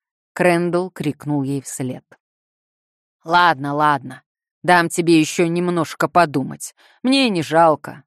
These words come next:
ты согласишься. Мне всё равно где, по мне хоть прямо тут, во дворе.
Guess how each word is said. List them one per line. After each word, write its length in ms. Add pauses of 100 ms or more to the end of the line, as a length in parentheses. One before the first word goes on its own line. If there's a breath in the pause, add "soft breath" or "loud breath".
(160)
ты 140
согласишься. 1200 (400 soft breath)
Мне 240
всё 200
равно 380
где, 340 (360)
по 140
мне 260
хоть 320
прямо 360
тут, 360
во 100
дворе. 500